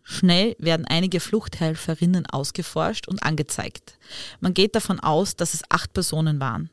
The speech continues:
welche an der Planung der Flucht beteiligt waren. Eine Person, der man es nachweisen konnte, ist Trudy Truth. Unter anderem war sie dafür zuständig, dass die Kawasaki bereitstand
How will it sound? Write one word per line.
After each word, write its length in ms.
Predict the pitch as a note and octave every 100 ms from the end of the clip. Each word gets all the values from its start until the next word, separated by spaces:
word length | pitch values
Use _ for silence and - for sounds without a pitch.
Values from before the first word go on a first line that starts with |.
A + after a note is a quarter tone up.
| -
welche 320 | D3+ D#3 F3
an 80 | D#3
der 60 |
Planung 360 | D3 D3+ E3 E3+
der 100 | D3+
Flucht 260 | - - -
beteiligt 500 | - D3 C#3 - -
waren. 260 | - D#3+ - _ _ _ _ _ _ _ _
Eine 240 | A3 A#3+
Person, 540 | - D#3 D#3 D3 G3 - _ -
der 120 | E3+
man 160 | E3+
es 120 | E3+ D#3+
nachweisen 480 | C#3+ D#3 C#3 D#3+
konnte, 520 | D#3+ D#3 D#3 - F#3 -
ist 220 | E3+ -
Trudy 260 | - E3 E3+
Truth. 480 | - E3 - - - _ _ - - - -
Unter 280 | G3+ G#3 G#3
anderem 480 | D3+ G#3 F#3+ F3 F3
war 140 | D#3+
sie 100 | E3
dafür 260 | D#3+ - -
zuständig, 680 | - G#3+ - D3 D3+ E3+ -
dass 140 | D#3+
die 80 | -
Kawasaki 580 | - D#3+ D#3 D#3 D3+ -
bereitstand 760 | D3+ D#3 D3 - E3 F#3 -